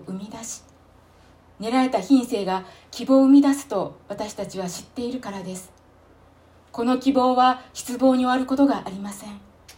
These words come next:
なぜなら、私たちに与えられた聖霊によって、神の愛が私たちの心に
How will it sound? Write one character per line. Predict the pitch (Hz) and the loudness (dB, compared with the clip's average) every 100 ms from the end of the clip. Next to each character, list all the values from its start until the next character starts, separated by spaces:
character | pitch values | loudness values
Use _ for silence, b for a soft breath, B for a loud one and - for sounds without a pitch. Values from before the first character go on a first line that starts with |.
| b b b b | b b b b
な | 196 | -8
ぜ | 190 | -4
な | 220 196 | -2 -2
ら、 | 196 190 - _ | -2 -4 -8 _
私 | 208 226 240 | -4 -2 0
た | 220 | -2
ち | - | -2
に | 196 | -4
与 | 196 214 | -2 -2
え | 214 | -2
ら | 214 | -4
れ | 220 | -4
た | 214 | -6
聖 | - 247 | 0 2
霊 | 254 254 | 6 4
に | 247 | 2
よ | 240 | -4
っ | |
て、 | 240 - 240 240 B B B _ | -6 -6 -6 -6 B B B _
神 | - 285 262 | 4 6 6
の | 196 | 4
愛 | - 262 262 | -2 0 0
が | 220 180 - b b _ | -2 -10 -14 b b _
私 | 208 214 220 | -8 -6 -4
た | 214 | -4
ち | 196 | -4
の | 202 | -8
心 | 180 - 220 | -8 -6 -6
に | 202 185 180 | -4 -4 -6